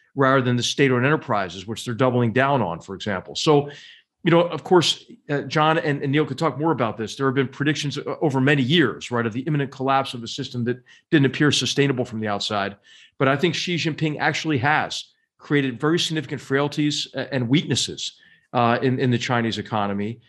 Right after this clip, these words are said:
Uh, and, and, uh, and this is a, a time, I think, for us to maybe emphasize our competitive advantages. And in particular, I would say, stop underwriting, uh, the, the, uh, the, the Chinese economy,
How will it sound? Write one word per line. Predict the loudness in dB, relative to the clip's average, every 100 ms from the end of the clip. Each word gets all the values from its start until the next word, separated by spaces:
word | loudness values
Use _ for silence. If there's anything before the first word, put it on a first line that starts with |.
| _ _
Uh, | 0 2 2 2
and, | 2 2 0
and, | 0 2
uh, | 2 2 0
and | -4 -6
this | -6 -4
is | -4
a, | -4
a | -4
time, | -2 0 0
I |
think, | 0 -2
for | -2 0
us | 0 -2
to | 0
maybe | 2 2 -2 -8 _ -4
emphasize | -2 -2 0 0 0
our | -4
competitive | -6 -2 -2 -2 -4
advantages. | -2 -2 -2 -2 -4 -6 -10 _ _ _ _
And | 2 4 2 0 -4
in | -4
particular, | -6 -4 -2 0 0
I | 2
would | 0
say, | 0 2 0 -2 _
stop | -6 0 -2 -2 2
underwriting, | 4 4 2 0 -4 -10 -18 _ _ _ _
uh, | 2 4 4
the, | 2 -4
the, | -2 0 2
uh, | 0 -2
the, | -8 -10 -10 -8
the | -8
Chinese | 0 2 2 0
economy, | -2 0 2 0 -2 -6